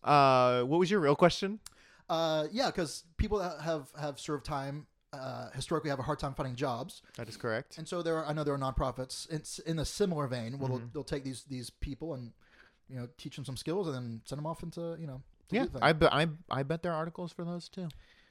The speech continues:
Speaker 2: I wonder if they're, how, how much, so, cooking, cool, everyone can do it. Are there nonprofits doing this for people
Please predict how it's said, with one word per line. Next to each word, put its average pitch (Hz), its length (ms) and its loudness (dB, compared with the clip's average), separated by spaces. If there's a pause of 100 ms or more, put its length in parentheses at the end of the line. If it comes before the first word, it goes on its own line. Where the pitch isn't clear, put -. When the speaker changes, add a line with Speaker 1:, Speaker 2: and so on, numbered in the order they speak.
(180)
Speaker 2:
I 165 40 -8
wonder 226 260 -6
if 311 80 -18
they're, 220 240 -10
how, 254 300 -6
how 254 160 -4
much, - 440 -8 (1600)
so, 120 440 0 (1040)
cooking, 147 400 -4 (100)
cool, 156 320 -4 (360)
everyone 135 260 -4
can 139 100 -6
do 117 140 -2
it. 120 180 -6 (280)
Are 151 120 2
there 175 260 -2 (220)
nonprofits 156 560 -2
doing 147 240 -2
this 135 160 -4
for 143 140 -8
people 120 500 -6